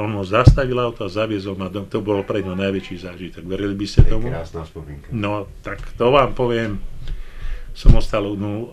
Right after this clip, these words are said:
Speaker 1: nemý som ostal, keď mi to povedal. No, tak.
Speaker 2: Když se zeptám takhle, jaký byl váš osobní největší zážitek z fotbalu?
Speaker 1: Z fotbalu? Tak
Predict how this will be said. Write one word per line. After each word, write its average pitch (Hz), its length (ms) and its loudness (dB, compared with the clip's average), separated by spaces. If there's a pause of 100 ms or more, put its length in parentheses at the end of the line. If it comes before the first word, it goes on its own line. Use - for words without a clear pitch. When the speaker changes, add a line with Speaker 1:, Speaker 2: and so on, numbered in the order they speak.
Speaker 1:
nemý 127 400 2
som 110 240 -4
ostal, 98 240 -4
keď 92 160 -10
mi 87 160 -8
to 82 160 -18
povedal. 87 400 -20 (1000)
No, 95 240 -6 (560)
tak. 82 160 -20 (400)
Speaker 2:
Když 85 160 -12
se - 100 -12
zeptám 92 300 -10
takhle, 104 440 -8
jaký 110 280 -10
byl 120 300 -4
váš 143 340 -2
osobní 92 520 -10 (200)
největší 98 520 -8
zážitek 80 500 -10
z - 60 -14
fotbalu? 73 420 -12 (1600)
Speaker 1:
Z - 120 -14
fotbalu? 143 640 -2 (1800)
Tak - 280 -6